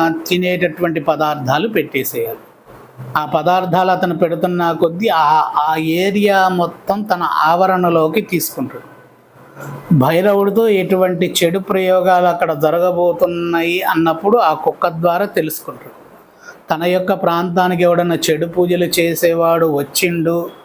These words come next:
అనేటటువంటి విధానము ఆ కుక్క ఎక్కడున్నా పసిగట్టింది. అక్కడ రాక్షస విధానమైనటువంటి ఏవైనా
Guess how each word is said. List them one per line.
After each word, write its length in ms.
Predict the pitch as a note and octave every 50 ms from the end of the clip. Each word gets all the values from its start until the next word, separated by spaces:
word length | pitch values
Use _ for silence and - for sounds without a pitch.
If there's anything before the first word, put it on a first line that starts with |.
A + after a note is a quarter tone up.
| - - _ _ _ _ _ -
అనేటటువంటి 720 | D#3+ D#3+ E3+ E3 E3+ E3 E3 E3 C#3+ - E3+ E3+ E3 D#3 D#3+
విధానము 800 | C#3+ C#3+ C#3+ D3 D#3+ E3+ F3 F3 F3+ F#3 F3+ F#3 G#3 A#3 B3
ఆ 160 | - E3 D#3+ D#3+
కుక్క 360 | - - E3 D3+ - - G3+
ఎక్కడున్నా 640 | F#3 E3+ E3 D#3 E3 - F3+ F3 F3 F3 F3+ G3
పసిగట్టింది. 720 | G#3+ G#3+ F#3 D3 - F#3 D#3+ D#3+ C#3+ - - B2 G#2+ - - - - - - _ _ _ _ _ _ _ - - - - - - - - _ - D#3+
అక్కడ 300 | D#3 D#3 - G#3+ F#3+ F#3+
రాక్షస 640 | F#3 E3 E3 D#3+ E3 - - - - - G3+ F#3 -
విధానమైనటువంటి 1200 | F#3+ F3+ F#3 F3 F3 F3 F3 F3+ F3+ F3 F3 F3 E3+ E3 E3 E3 D#3 - F3 E3+ E3 E3 D3+ E3
ఏవైనా 640 | D#3+ D#3 D#3 D#3+ D#3+ D#3+ D#3+ E3 E3 D#3+ D#3+ D#3+